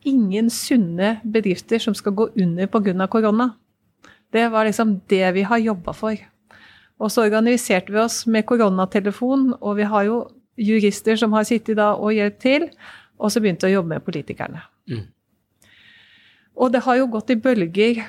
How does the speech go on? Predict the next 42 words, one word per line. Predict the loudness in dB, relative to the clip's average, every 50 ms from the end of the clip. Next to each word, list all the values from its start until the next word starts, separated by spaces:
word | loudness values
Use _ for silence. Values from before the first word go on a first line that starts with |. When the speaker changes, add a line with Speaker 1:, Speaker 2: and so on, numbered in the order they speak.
| -6
Speaker 1:
og | -4 -2 2 2
vi | 2 2
ser | 2 0 0 0
jo | 0
helt | -2 -4 -6 -4
tydelig | -2 0 0 0 0 -2 -2 0 0 0 -2
at | -2 -6 -6 -4 -4
det | -4
er, | -2 0 2 2 4 2 2 0 -2 -4 -10 _ _ _ _ _ _
det | -4 -2 0
er | 0
veldig | 2 0 0 0 0
skjevt | 0 -2 0 0 -2 -2 -2 -6 -10 -4
hvem | -4 -2 -2 -2
som | -4 -2 0 0 2
rammes. | 2 0 0 -2 -2 -4 -4 -4 -6 -10 -12 -14 -16 -20 _ _ _ _ _ _ _ _ _ _ _ _ _ -2
Eh, | 0 2 2 2
og | 0 0 0
det | 0 0
er | 0 0 0 2 2
nettopp | 2 2 0 -2 -4 -6 _ _ _ _ _ -4 -4 -4 -4 _ -12 -6
reiseliv, | -2 0 2 2 2 2 2 -2 -4 -6 -4 -2 0 0 0 0 0
det | 0 2 2
er | 2 0 -2
servering, | -4 -4 -4 -2 -2 -2 0 -2 -2 0 2 0 0 2 0 0 0 0 -2 -6 _ _ _ _ _ _ _ 0
uteliv, | 0 2 2 0 -2 -4 0 0 0 2 4 2 2 2 -2 -8 -20 _ _ -8
hoteller, | -8 -8 -8 -8 -6 -4 -2 -2 -2 -2 -2 0 0 0 0 -2 -6 -16 _ _ _ _ _ _ _ _ _ _ _ _ _ _ _ _ _ _ _ -6
og | -4 -2
så | 2 2 2
er | 2 2
det | -2
jo | -4 -4
handel | -6 -4 -4 -4 -2 0 0 0 0 0 -2
som | -2 0 2
er | 2 2
rammet, | 2 2 0 2 2 2 2 0
i | 0 0
hvert | -2 0
fall | 0 -2 -2 -2
deler | 0 0 2 2 2 2 0 0 -2 -2 -4
av | -2 -2
handelen. | -2 -2 -2 0 0 2 2 0